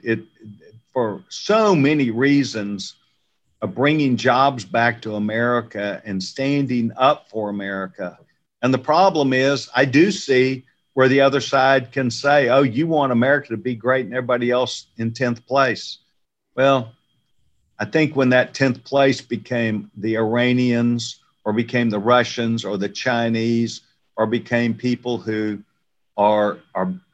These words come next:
bitterly opposed to freedom for people, that became okay to me. But I still think that Republicans passed this new trade deal that made it great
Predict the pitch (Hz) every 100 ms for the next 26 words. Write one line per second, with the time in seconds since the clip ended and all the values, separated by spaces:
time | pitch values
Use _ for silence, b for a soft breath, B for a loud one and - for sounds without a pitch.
0 | _ 147 147 147 120 117 113 107 - 113
1 | 113 110 - 104 - - 123 117 113 101
2 | 101 92 104 95 92 98 95 - _ _
3 | - - - 120 110 117 117 110 107 107
4 | 95 113 107 95 90 85 82 98 113 143
5 | 143 - 135 127 139 139 139 - 104 -
6 | 98 101 113 117 110 110 104 120 117 113
7 | - - _ _ _ _ _ 110 107 123
8 | 117 117 127 127 113 110 107 104 104 113
9 | 104 101 - 101 95 123 131 120 -